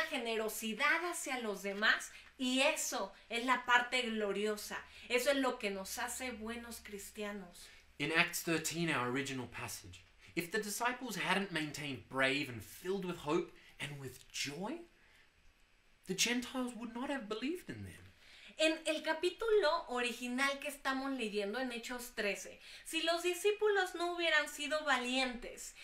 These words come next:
Speaker 1: y hubieran salido ahí con gozo y felicidad, los gentiles nunca hubieran conocido la palabra de Dios.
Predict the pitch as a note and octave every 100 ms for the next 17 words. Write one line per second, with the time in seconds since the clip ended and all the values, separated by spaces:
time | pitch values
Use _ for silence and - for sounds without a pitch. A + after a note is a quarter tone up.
0 | - B3+ C#4 D#4+ F4 F#4+ F#4+ E4 C#4 D4+
1 | D#4+ D#4 D4+ C#4+ - C#4+ B3+ G#3+ C4 E4
2 | E4+ - F#4 - F4 E4+ C4+ A3 A3 A#3
3 | B3 - - - - - E4+ - E4+ D#4+
4 | E4+ G4 G#4+ G#4+ E4 G#4+ C5 D5 A#4 C4
5 | D4 D4 C#4 B3+ G#3+ G#3 - F#4 B4+ D#4
6 | A3 F#3+ G3 G3 G3 G3 F3+ F3 F3+ E3+